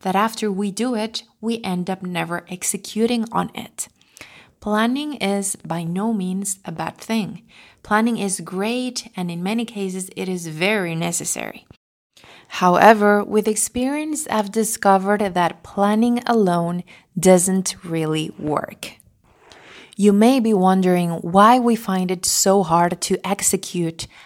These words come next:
after we have made a choice. Why don't we stick to our plan? Well, usually it's a combination between life happening and how strong the root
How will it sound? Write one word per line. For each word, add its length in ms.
after 380
we 140
have 100
made 480
a 60
choice. 800
Why 260
don't 160
we 100
stick 360
to 120
our 160
plan? 640
Well, 380
usually 600
it's 200
a 40
combination 800
between 520
life 520
happening 760
and 160
how 360
strong 600
the 120
root 560